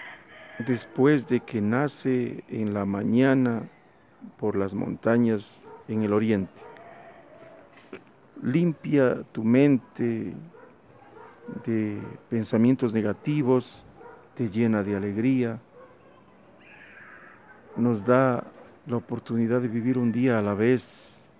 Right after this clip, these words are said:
y nos recuerda que existe la vida, existe la luz.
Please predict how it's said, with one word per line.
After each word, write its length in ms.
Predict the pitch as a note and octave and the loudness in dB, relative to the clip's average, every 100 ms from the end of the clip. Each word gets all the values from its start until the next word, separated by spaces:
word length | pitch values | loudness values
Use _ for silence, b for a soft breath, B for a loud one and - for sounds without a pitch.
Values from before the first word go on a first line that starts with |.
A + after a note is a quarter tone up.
| _ _ _ _ - - - | _ _ _ _ -20 -18 -4
y 60 | |
nos 200 | A#2+ A2+ | 0 0
recuerda 640 | G#2+ A2+ - B2+ A#2+ A#2+ - | 0 0 4 2 4 -2 -2
que 340 | A#2 G#2+ C#3 - - - _ _ _ - - - | -4 -4 -8 -14 -20 -20 _ _ _ -20 -20 -12
existe 460 | A2 - E3 - B2+ | -10 -6 -6 0 2
la 100 | G#2+ | 2
vida, 240 | B2+ A#2+ | 2 2
existe 380 | G2+ B2+ A#2+ - | 0 -4 -4 -4
la 100 | G#2 | -4
luz. 480 | F#2 A2+ G2+ - | -2 -6 -6 -14